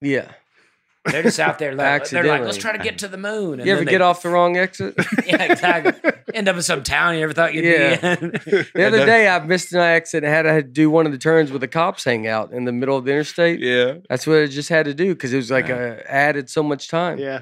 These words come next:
Speaker 3: Yeah.
Speaker 1: So, I mean, sometimes that happens. You
Speaker 3: It's the
Speaker 1: don't think
Speaker 3: same
Speaker 1: there's
Speaker 3: thing.
Speaker 1: what, there's not gonna be a mistake where the alien is just, like, not looking at his, you know, he's reading his hand 'cause it,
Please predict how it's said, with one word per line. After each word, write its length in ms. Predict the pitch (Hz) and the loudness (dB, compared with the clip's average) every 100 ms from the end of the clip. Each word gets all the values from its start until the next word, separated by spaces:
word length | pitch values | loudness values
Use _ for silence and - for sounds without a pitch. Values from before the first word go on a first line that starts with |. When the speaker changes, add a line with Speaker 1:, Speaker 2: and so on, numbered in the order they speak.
| 98 | -12
Speaker 3:
Yeah. 220 | 90 95 90 | -10 -8 -4
Speaker 1:
So, 100 | 147 | -2
I 40 | |
mean, 80 | 139 | 0
sometimes 400 | 165 165 175 156 | 0 0 0 2
that 140 | 151 147 | 0 2
happens. 360 | 170 175 117 | 0 -2 -4
You 120 | 127 | -2
Speaker 3:
It's 80 | 151 | 0
the 80 | 139 | 0
Speaker 1:
don't 60 | 143 | -2
think 80 | 110 | -2
Speaker 3:
same 100 | 143 | -4
Speaker 1:
there's 140 | 90 | -6
Speaker 3:
thing. 60 | - - _ _ | -14 -20 _ _
Speaker 1:
what, 260 | 139 175 170 | 2 2 0
there's 160 | 156 | -2
not 120 | 156 | 0
gonna 120 | 156 143 | 0 2
be 80 | 147 | 0
a 60 | |
mistake 680 | 135 127 - - 139 165 165 | 2 -2 -4 0 2 2 -2
where 140 | 117 117 | -4 -2
the 100 | 123 | 0
alien 640 | 135 139 139 139 131 127 _ _ _ - | 0 0 0 -2 -4 -10 _ _ _ -8
is 200 | 117 113 | -6 -4
just, 180 | 123 | -4
like, 160 | 135 127 | -2 0
not 240 | 123 127 | -2 -2
looking 340 | 131 139 135 131 | -2 -4 -4 -2
at 100 | 127 | -2
his, 340 | 120 110 117 - - 226 | -2 -8 -14 -18 -4 0
you 80 | 139 | 0
know, 280 | 117 107 113 | 0 -2 -6
he's 160 | 117 | -6
reading 260 | 117 139 120 | 0 0 0
his 180 | 117 - | -2 -6
hand 640 | 143 143 143 139 147 147 | -4 0 2 2 0 0
'cause 180 | 226 | -2
it, 80 | 120 | -2